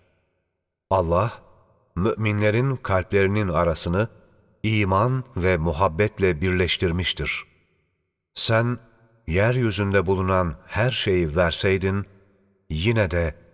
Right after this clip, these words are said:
onların kalplerinin arasını birleştiremezdin. Fakat Allah onları birbirlerine kardeş yaparak aralarını muhabbetle kaynaştırdı.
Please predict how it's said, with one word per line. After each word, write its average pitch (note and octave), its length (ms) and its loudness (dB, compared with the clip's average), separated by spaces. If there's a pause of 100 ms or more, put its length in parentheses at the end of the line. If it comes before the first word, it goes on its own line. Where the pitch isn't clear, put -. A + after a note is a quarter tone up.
(200)
onların A2 540 2
kalplerinin G2 680 0
arasını F#2 580 0
birleştiremezdin. F2+ 920 0 (1160)
Fakat - 500 -4 (100)
Allah F2 420 2 (460)
onları G#2 600 2
birbirlerine F#2+ 640 2
kardeş F2+ 580 0
yaparak E2 480 -2 (440)
aralarını F2+ 600 2 (380)
muhabbetle G2+ 800 0
kaynaştırdı. F2 880 -2